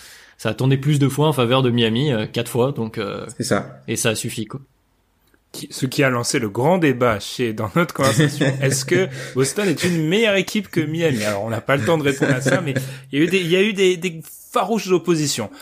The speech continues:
Speaker 2: C'est ça.
Speaker 3: Euh, pour répondre à, à ça, alors moi, j'ai deux points de vue.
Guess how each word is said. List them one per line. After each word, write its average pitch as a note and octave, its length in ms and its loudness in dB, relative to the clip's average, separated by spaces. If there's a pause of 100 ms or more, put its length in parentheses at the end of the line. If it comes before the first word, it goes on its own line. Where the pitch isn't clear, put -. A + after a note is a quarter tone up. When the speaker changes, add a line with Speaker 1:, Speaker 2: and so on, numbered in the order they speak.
(100)
Speaker 2:
C'est C3 180 2
ça. A2+ 200 2
Speaker 3:
Euh, A2+ 80 -4 (680)
pour G3 160 -4
répondre G#3 400 2
à, B2+ 200 0
à B2+ 100 0
ça, A3 280 -2 (380)
alors B2 180 2
moi, G#3 160 0
j'ai B2+ 240 -2
deux F3 560 0 (540)
points E3+ 240 2
de D#3 40 2
vue. A#2+ 240 -6